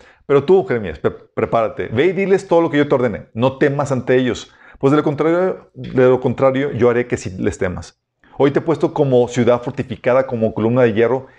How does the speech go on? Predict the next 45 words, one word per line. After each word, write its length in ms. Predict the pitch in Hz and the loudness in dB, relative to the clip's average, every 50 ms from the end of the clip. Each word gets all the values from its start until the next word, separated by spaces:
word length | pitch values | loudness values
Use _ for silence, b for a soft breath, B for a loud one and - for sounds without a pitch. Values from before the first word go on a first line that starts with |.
| B B | B B
y 100 | B 120 | B 0
muro 240 | 120 127 135 143 143 | 2 4 4 6 6
de 60 | 139 | 4
bronce, 360 | 123 104 110 101 92 - 104 - | 4 2 0 -2 -2 -6 -8 -6
contra 260 | - 113 101 117 107 | -6 -2 -2 -2 -2
todo 420 | - - 160 165 156 180 185 180 - | 0 0 0 0 2 0 -2 -2 -2
el 140 | 139 123 127 | -4 -4 0
país 560 | - 117 104 101 101 101 95 - - - b b b b b b b - | 0 0 0 0 -2 -4 -6 -10 -16 -20 b b b b b b b -2
contra 220 | 127 113 117 127 | -2 0 0 0
los 120 | 120 110 | 0 0
reyes 300 | 104 117 120 117 135 131 | 0 0 0 0 -2 -2
de 60 | 120 110 | -2 -2
Judá, 340 | - 104 98 101 101 98 | -2 0 0 2 0 0
contra 240 | - 117 98 - 101 | -2 -4 -2 -2 -2
las 140 | 104 95 - | -2 -2 -4
autoridades 480 | 98 - 104 104 107 117 110 - - _ | -4 -2 0 0 0 0 0 -4 -8 _
y 80 | 120 107 | -6 -6
sacerdotes, 720 | 98 90 85 101 98 98 98 92 - 98 - - _ _ _ _ - | -4 -4 -4 -2 0 0 0 -2 -4 -8 -12 -14 _ _ _ _ -10
y 80 | 123 | -4
contra 340 | - 131 120 104 113 107 92 - - - _ _ | -2 -2 0 0 0 -2 -2 -4 -8 -20 _ _
la 160 | - 113 110 | -8 -6 -4
gente 300 | - 117 110 101 - 120 | -2 -2 -2 0 0 0
del 80 | 110 90 | 0 0
país. 440 | - 98 98 95 92 - - - b b b b b b b | -2 -4 -4 -4 -8 -12 -18 -20 b b b b b b b
Pelearán 600 | - 151 143 139 139 139 139 135 143 151 165 165 | 0 0 2 2 2 2 4 4 2 2 0 -2
contra 480 | 156 - 180 170 147 143 156 143 135 - | -4 -2 -2 -2 0 2 2 2 2 0
ti, 400 | 147 143 135 101 80 - _ _ _ | -2 -2 -2 -4 -6 -10 _ _ _
pero 160 | - 104 101 | -8 -6 -4
no 160 | 98 104 95 - | -4 -4 -2 0
podrán 260 | 104 101 95 95 95 | 0 0 0 0 -2
vencerte, 460 | 92 82 - 95 87 - - 85 80 _ _ _ _ _ | -4 -4 -4 -4 -4 -6 -8 -16 -20 _ _ _ _ _
porque 160 | - 98 92 | -12 -8 -6
yo 40 | 104 98 | -6 -4
estoy 120 | - - | -4 -2
contigo 360 | - 110 92 - 110 110 107 | -4 -2 -2 0 -2 -2 0
para 100 | - 101 | 0 -2
librarte, 420 | 95 92 95 92 87 - 104 104 - | -2 0 -2 -2 -4 -6 -10 -10 -10
afirma 240 | 101 - - 98 95 | -10 -10 -8 -8 -8
el 60 | 92 | -8
Señor. 220 | - 98 92 90 87 | -8 -8 -10 -8 -4
Fíjate, 380 | 131 170 226 247 247 - 175 | 0 2 2 2 2 0 -4
está 160 | - - - 160 | -4 -2 0 0
hablando 200 | 175 185 202 202 | 2 2 2 2
de 60 | 190 | 2
que 280 | 196 170 135 - B | 0 -2 -4 -4 B